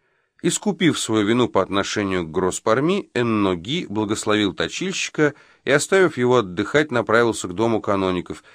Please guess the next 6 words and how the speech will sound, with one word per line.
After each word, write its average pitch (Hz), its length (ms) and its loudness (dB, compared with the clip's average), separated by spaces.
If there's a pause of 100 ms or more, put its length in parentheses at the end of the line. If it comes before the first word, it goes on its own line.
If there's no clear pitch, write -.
(160)
не 101 100 0
обращая 98 460 2
внимания 101 480 0
на 107 100 -2
толпящихся 101 840 -2
людей 92 440 -4